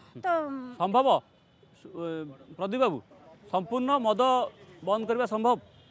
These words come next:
Speaker 2: ରାଜ-, ଗୋଟେ ମାନେ ସିଂହଭାଗ ଆସୁଛି, ଏଇଠି ରାଜସ୍ୱରୁ ଆସୁଛି ଏଇଠୁ।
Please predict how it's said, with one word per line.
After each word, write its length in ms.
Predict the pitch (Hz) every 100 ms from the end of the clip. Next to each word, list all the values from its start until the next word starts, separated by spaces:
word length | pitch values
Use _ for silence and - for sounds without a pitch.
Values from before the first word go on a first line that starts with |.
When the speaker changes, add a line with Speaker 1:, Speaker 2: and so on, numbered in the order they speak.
| - - - - - - - - 147
Speaker 2:
ରାଜ-, 160 | 165
ଗୋଟେ 180 | 175 190
ମାନେ 180 | 220 240 196
ସିଂହଭାଗ 560 | 151 180 185 208 226
ଆସୁଛି, 400 | 233 202 220 165 202 - 143 151 - -
ଏଇଠି 200 | 214 214
ରାଜସ୍ୱରୁ 400 | 180 170 190 190 185
ଆସୁଛି 340 | 143 156 196 185 160
ଏଇଠୁ। 260 | 165 143